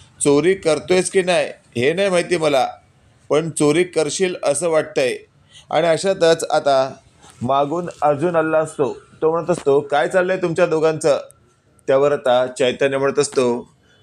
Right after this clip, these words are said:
"अश्विनने बहुतेक तुझ्या महत्त्वाच्या फायली चोरल्या आहेत"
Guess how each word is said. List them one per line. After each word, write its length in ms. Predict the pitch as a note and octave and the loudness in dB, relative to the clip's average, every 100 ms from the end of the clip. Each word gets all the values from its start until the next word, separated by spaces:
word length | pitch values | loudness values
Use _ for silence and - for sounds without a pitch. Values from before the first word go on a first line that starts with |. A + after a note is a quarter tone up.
| _ | _
"अश्विनने 580 | C3 C3+ - D#3+ D3 D3+ | -4 -4 -4 -4 -2 -4
बहुतेक 540 | C#3+ B2+ C#3 D3 D3+ C#3 | 0 -2 0 -2 -2 -2
तुझ्या 240 | C3 D3+ | 0 0
महत्त्वाच्या 580 | C3+ B2+ D3+ D#3+ D#3 E3+ | 0 -2 0 0 0 -2
फायली 320 | C#3+ C3+ D#3 | -2 -4 -6
चोरल्या 440 | D#3 C#3+ C3+ D3+ | 0 0 2 0
आहेत" 160 | C#3+ | -2